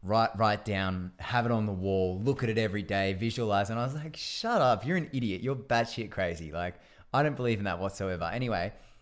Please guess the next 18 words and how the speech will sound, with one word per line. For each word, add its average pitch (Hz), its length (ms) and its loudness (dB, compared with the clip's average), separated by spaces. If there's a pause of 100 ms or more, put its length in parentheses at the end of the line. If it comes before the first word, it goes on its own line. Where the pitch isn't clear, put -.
(140)
we 127 100 0
left 147 200 6
school, 110 680 -2
time 120 240 -2
went 113 140 0
on, 98 260 -2
like, 92 200 -4
still - 220 -2
best 98 220 0
mates 90 240 -4
with 90 100 -10
this 82 140 -6
guy. 80 340 -4 (240)
He's 208 220 -4
now, 285 320 -6 (100)
like, 113 360 -6
second 107 840 -6 (580)
below 107 600 0